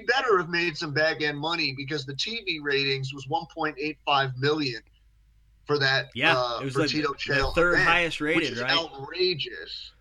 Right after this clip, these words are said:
Speaker 2: Third highest rated Bellator televised event, wasn't it?
Speaker 1: Uh, th-, yeah, I mean, it was,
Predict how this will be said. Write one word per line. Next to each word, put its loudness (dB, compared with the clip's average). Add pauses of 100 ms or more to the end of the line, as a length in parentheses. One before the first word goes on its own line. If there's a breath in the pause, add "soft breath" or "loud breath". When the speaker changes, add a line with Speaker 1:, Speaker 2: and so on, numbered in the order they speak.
(120)
Speaker 2:
Third 2
highest 2
rated -2
Bellator -4
televised -6
event, -4
wasn't -8
it? -16 (1400)
Speaker 1:
Uh, 4 (140)
th-, -2
yeah, -2
I -2
mean, 2
it 2
was, -2